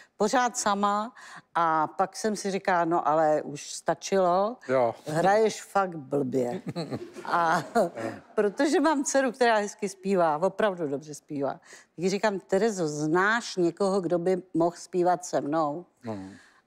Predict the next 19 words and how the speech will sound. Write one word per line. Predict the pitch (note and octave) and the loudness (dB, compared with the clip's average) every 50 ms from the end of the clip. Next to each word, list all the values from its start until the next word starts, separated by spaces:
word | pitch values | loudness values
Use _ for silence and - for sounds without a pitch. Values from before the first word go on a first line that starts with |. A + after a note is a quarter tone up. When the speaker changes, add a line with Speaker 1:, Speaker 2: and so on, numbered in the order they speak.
| _ _ | _ _
Speaker 1:
A, | - D3+ D3 D3 C#3+ C#3 C3+ - - - _ _ _ _ - D#3+ D3+ C#3+ C#3 C3+ C3 | -2 0 2 2 2 2 0 0 -4 -8 _ _ _ _ -4 -2 0 0 0 0 -2
eh, | C3 | -2
tak | - F3+ - - | -4 -4 -4 -4
s-, | - - - - - - - | -6 -4 -4 -4 -4 -2 2
jeden | E3+ F#3+ F#3+ A3+ B3 B3 B3 | 2 2 4 4 2 0 0
kolega, | A3 - A3+ A3 A3 G#3+ F#3+ G#3+ G#3 G3+ G3 F#3+ F#3+ F#3+ - | -2 0 0 2 2 2 2 2 2 4 2 0 0 -4 -4
ten | - F3+ E3 E3 | -2 -2 -2 -2
šel | - - F#3 E3+ | -2 -2 0 0
na | E3+ | 0
sólovou | D#3+ - - F#3 F3+ F3+ F#3 E3+ F3 F#3 G3 | -2 -2 0 0 2 2 2 2 2 0 0
dráhu, | F#3 G3 G3+ G3+ G#3+ A3+ G3+ F#3+ D#3+ | 2 2 2 2 2 0 0 -2 0
Milan | E3 D#3+ D#3 D3+ D3 D3 | 0 0 0 0 0 0
Matoušek | D#3 D3+ D3 - D3 C#3 C3+ - - C3+ B2+ | -2 -2 -2 -2 -4 -4 -4 -6 -10 -12 -10
potom. | - - B2+ - - C3 C3 C3 - - - - - - - | -8 -10 -8 -4 -4 -4 -4 -4 -8 -16 -20 -20 -18 -16 -16
Speaker 2:
Aha. | - - G#2 G2 F#2+ F#2+ - _ _ _ _ | -16 -16 -16 -16 -16 -18 -20 _ _ _ _
Speaker 1:
Pak | F#3+ G3 G#3 - - | -2 -2 -2 -4 -8
přišel | - - - D4 C#4 - - A3 F#3 D#3 | -8 -2 -2 -2 0 2 2 2 2 2
druhý | C#3+ C#3+ D3 D3 D#3 D#3+ F3 F3+ F3+ E3+ | 0 -4 -10 -2 0 2 4 4 2 2
kolega, | - - F#3+ F3 F3 E3+ E3+ F3 E3+ E3+ D#3+ D#3+ | 0 0 0 2 0 0 2 2 2 2 2 -2